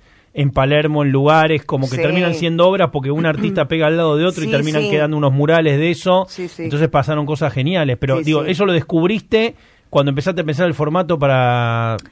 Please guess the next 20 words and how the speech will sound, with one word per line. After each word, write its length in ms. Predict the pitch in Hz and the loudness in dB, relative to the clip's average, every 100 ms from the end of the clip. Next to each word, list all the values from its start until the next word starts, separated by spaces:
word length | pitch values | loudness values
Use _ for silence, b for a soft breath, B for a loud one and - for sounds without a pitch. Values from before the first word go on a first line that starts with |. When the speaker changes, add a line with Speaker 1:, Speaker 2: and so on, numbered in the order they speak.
| _ | _
Speaker 1:
trasladar 400 | - 123 143 165 | -4 0 2 2
esto? 400 | 170 - 113 92 - - | 0 -2 -8 -10 -12 -4
Speaker 2:
No, 300 | 330 311 311 | 2 4 6
no, 220 | 311 262 | 4 4
en 160 | 233 233 | 2 0
realidad 300 | 233 262 311 | 0 2 0
fueron 240 | 320 302 | 2 0
como 180 | 240 208 | 0 -2
dos 120 | 214 | -2
cosas 240 | - 240 214 | -2 -2 -2
diferentes. 440 | 208 190 170 160 | -2 -4 -2 -4
En 100 | 165 | -4
un 60 | 233 | -2
momento 300 | 240 262 254 | 0 0 -2
dije, 180 | 240 240 | -2 0
"Ay, 120 | 262 | 0
voy 160 | 254 285 | 0 0
a 40 | |
hacer 180 | - 269 | 0 -2
afiches", 720 | 262 262 269 - 285 294 - | -2 -4 -8 -4 -4 -6 -18